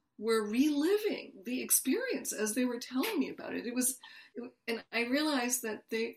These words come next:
they were very young in those days, um, <laughs> like I was, uh, you know, late teens, early twenties. And this was a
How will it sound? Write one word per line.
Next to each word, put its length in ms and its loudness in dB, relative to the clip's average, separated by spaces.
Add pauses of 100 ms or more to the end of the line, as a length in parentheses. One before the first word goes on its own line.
they 360 -2
were 200 -4
very 280 2
young 360 0
in 100 -4
those 220 -2
days, 640 -2
um, 520 -8
<laughs> 40 -12
like 240 -2
I 160 2
was, 400 -4 (640)
uh, 60 0
you 340 0
know, 80 2
late 300 4
teens, 380 -4
early 240 -2
twenties. 920 -2
And 420 -6 (380)
this 260 2
was 220 0
a 100 0